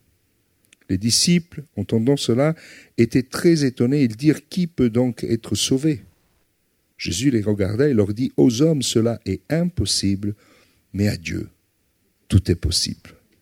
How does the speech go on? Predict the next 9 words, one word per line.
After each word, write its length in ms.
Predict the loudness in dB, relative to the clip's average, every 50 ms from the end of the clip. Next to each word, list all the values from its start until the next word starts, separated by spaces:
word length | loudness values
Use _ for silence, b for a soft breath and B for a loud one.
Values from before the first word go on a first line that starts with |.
| _ _ _ _
Alors 380 | -6 -2 0 2 2 2 0 -2
Pierre 500 | -4 0 2 4 4 4 2 0 -2 -8 b b b b b b b b -2
prit 120 | 0 0
la 120 | 0 0
parole 420 | 0 2 2 2 4 4 4 4 4
et 80 | 4
lui 140 | 2 2 0
dit, « 140 | 0 0 0
Voici 480 | 2 2 2 0 2 0 0 0 -2 B